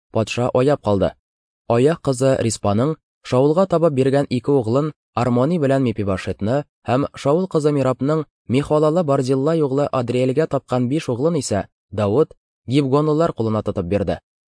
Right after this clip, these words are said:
Һәм әлеге җиде ир-егетне Раббы каршында тау өстендә асып куйдылар.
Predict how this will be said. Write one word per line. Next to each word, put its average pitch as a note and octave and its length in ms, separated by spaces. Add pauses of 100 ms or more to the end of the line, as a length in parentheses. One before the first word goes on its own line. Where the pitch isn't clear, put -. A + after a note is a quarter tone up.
(260)
Һәм D3+ 240
әлеге F#3 340
җиде D3+ 320
ир-егетне D3 680 (200)
Раббы C3+ 320
каршында A2+ 640 (340)
тау D#3+ 220
өстендә B2 600
асып A2+ 280
куйдылар. F#2+ 440